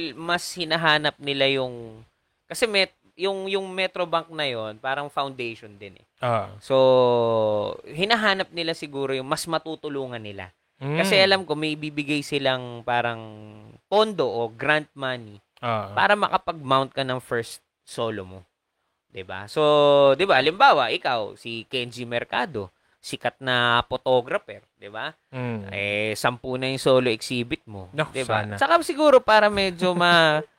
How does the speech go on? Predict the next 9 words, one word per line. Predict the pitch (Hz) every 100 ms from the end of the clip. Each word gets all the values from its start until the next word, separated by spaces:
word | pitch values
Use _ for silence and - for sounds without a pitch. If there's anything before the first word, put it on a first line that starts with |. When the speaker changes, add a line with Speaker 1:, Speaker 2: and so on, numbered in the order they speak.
| _ _
Speaker 2:
<laughs> | _ _ -
Speaker 1:
ma-level | 147 147 143 151 165 151 151 151
ng | 147
onti | 117 131 123 127
yung | 123
playing | 117 120 113 107
field, | - 123 104 -
'di | -
ba? | -